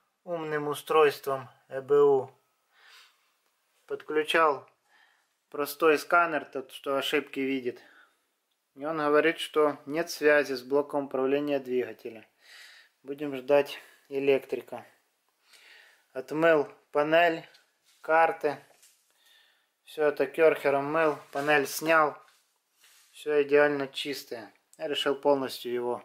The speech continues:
восстановить. Вот он, гидроручник.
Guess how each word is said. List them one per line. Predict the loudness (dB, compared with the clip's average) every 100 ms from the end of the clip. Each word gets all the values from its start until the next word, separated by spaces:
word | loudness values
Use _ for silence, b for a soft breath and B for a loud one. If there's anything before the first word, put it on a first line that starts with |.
| _
восстановить. | -20 -18 -14 -12 -8 -10 -10 -18 _ _ _ _ _ _ _ _ _ _ _ _ _ _ _ _ _ _
Вот | -18 -8
он, | -6
гидроручник. | -6 -4 0 0 0 -2 -4 -4 -6